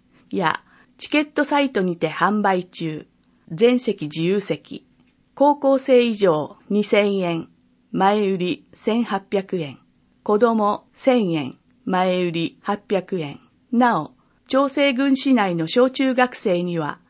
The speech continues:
無料招待券を配布します。来場方法、次の駐車場から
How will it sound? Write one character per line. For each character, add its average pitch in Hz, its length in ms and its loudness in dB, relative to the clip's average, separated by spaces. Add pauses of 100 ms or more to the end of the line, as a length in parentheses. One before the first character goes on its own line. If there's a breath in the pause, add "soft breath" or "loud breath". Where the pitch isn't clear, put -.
(120)
無 208 160 2
料 277 180 4
招 277 200 0
待 269 300 0
券 180 280 -2
を - 20 -2
配 175 240 -2
布 180 140 -4
し 170 160 -6
ま 165 160 -4
す。 - 340 -20 (920)
来 247 260 2
場 269 220 4
方 262 260 0
法、 151 340 -6 (280)
次 247 240 2
の 262 100 2
駐 220 220 -4
車 220 180 -2
場 208 240 0
か 185 160 -4
ら 175 300 0